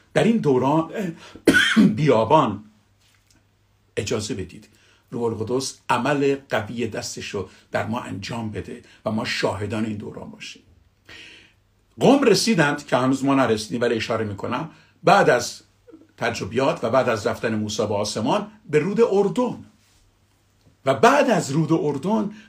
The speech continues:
وارد سرزمین موعود می‌شدند. رود اردن برای ما مرگه و بعد از اون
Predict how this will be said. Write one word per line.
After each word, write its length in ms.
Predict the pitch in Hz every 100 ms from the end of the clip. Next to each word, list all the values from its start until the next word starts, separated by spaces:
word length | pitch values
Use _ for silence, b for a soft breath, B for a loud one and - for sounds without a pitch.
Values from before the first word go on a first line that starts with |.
| B
وارد 520 | 113 139 139 147 135
سرزمین 640 | 139 156 120 113 120 131 135
موعود 380 | 123 135 -
می‌شدند. 500 | - - - - _ _ _ _ b b b b
رود 240 | 190 262
اردن 440 | 202 139 127 160 165
برای 280 | 117 110 107
ما 400 | 151 117 - _ _ _ 107
مرگه 640 | 101 117 123 90 - - _ _ _ _ _ _ _ _ b b 120
و 100 | 110
بعد 260 | 147 156
از 220 | 123 104
اون 280 | 131 110 -